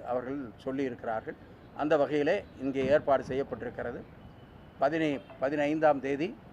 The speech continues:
ஆ, சனிக்கிழமை மாலை நான்கு மணிக்கு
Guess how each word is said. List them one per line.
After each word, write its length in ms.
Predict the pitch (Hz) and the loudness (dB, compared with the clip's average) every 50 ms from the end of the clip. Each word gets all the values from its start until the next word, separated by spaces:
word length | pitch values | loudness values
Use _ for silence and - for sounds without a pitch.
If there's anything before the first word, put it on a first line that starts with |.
| - - - - - - - - - - - 127 | -20 -20 -20 -20 -20 -20 -20 -20 -10 -4 0 2
ஆ, 40 | 127 127 123 123 123 120 113 113 - - | 2 2 2 2 0 0 -2 -4 0 2
சனிக்கிழமை 540 | 143 151 175 180 - - 156 139 139 156 202 - - - - - - - - - - - - - - | 4 4 4 2 2 2 2 2 2 0 -2 -8 -10 -16 -20 -20 -20 -20 -20 -20 -20 -20 -20 -16 -8
மாலை 320 | 120 127 135 147 147 156 175 | -2 2 4 4 4 4 2
நான்கு 380 | 160 131 127 139 156 156 139 147 | 0 0 2 2 2 2 0 -2
மணிக்கு 360 | 135 127 127 - - 156 185 | -4 -6 -6 -8 -8 -8 -10